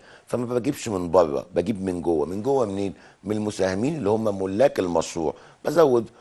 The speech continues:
رأس المال بتاعي عن طريق الأسهم والسندات. يبقى خلي بالك، أسهم وسندات يبقى اسمه تمويل إيه؟ داخلي.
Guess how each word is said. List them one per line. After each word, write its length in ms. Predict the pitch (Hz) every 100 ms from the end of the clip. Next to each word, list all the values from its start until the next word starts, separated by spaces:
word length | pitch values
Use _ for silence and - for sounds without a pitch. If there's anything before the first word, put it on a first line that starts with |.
| - -
رأس 260 | 123 -
المال 260 | 101 95 113
بتاعي 320 | 92 90 113
عن 180 | 101 90
طريق 360 | - 92 110 87
الأسهم 480 | - 107 - 95
والسندات. 520 | 87 - 85 80 80 80 - - -
يبقى 160 | 95
خلي 280 | 104 139 131
بالك، 300 | 104 87 73 - - - - -
أسهم 400 | 156 - 127 107
وسندات 600 | 104 - 98 98 139 160
يبقى 160 | 120 117
اسمه 220 | 117 107
تمويل 380 | 101 95 110 101
إيه؟ 200 | 98 98 - _ _
داخلي. 540 | 78 101 - 101 82